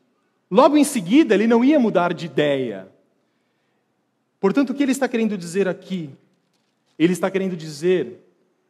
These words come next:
que, principalmente, para os primeiros cristãos,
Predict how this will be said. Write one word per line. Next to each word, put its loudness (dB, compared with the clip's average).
que, -12
principalmente, -4
para 0
os -6
primeiros -4
cristãos, -10